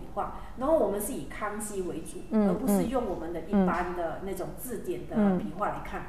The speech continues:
Speaker 2: 嗯。嗯。
Speaker 1: 所以他们算的时候很容易会误差，就在这个地方。
Speaker 2: 嗯。
Speaker 1: 对。
Speaker 2: 那老师刚刚有提到说，我们算名字或改名字要看父母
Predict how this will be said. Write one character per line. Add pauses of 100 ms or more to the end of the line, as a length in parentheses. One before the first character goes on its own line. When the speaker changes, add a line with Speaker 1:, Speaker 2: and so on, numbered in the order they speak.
(120)
Speaker 2:
嗯。
嗯。 (600)
Speaker 1:
所
以
他
们
算
的
时
候
很
容
易
会
误
差，
就
在
这
个
地
方。 (180)
Speaker 2:
嗯。 (220)
Speaker 1:
对。 (800)
Speaker 2:
那
老
师
刚
刚
有
提
到
说，
我
们
算
名
字
或
改
名
字
要
看
父
母